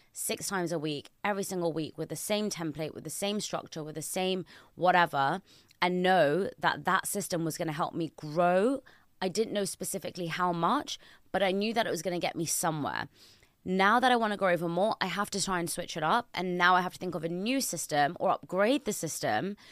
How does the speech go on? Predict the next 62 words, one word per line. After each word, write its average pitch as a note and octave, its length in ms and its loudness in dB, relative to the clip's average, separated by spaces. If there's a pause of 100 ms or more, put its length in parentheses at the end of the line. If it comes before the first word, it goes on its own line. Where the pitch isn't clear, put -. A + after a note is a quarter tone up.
(280)
and F#3 220 -2
add G#3+ 120 6
a A3 60 0
few G#3 160 -4
things F3+ 260 -2
in E3+ 180 0
to E3+ 100 -4
make F3 240 0
sure F3+ 160 -4
that D#3+ 100 0
I'm D#3+ 140 -2
constantly E3+ 480 -8
progressing C#3+ 500 -6
too. D3 320 -8 (260)
So - 160 -2
whilst G#3 280 2
I B3+ 40 0
think G#3+ 160 -4
goal F3+ 140 2
setting E3+ 300 -6
is D#3 120 -6
really D#3 160 -2
important, D#3 480 -2
my F3+ 220 0
workshop G3 480 0
and E3+ 100 -4
the D#3+ 60 -4
things E3+ 240 -4
that D#3+ 160 -2
I F3+ 160 4
talk E3+ 240 -6
about C#3 320 0
are E3 180 6
actually E3+ 360 -2
also F3 400 -2
around D3 180 2
the D3 60 -4
systems C#3+ 520 -6 (300)
that C#3+ 140 -2
help E3+ 180 -4
you D#3 60 -8
to D#3+ 100 -8
achieve D#3+ 300 -4
that - 160 -8
goal. D#3 160 -2
And E3+ 180 0
that F#3+ 120 2
is F3+ 120 -2
literally E3+ 420 -2
why D#3 280 6
I D#3+ 40 4
created D3 360 -6
the C#3+ 60 -8
planner, D3+ 340 -2
because D3+ 240 -6
it D3 120 -4
is D3+ 200 -6
like C#3+ 180 -6
a C#3+ 40 -10
system C#3+ 360 -6
in C3+ 60 -4
itself. D3 580 0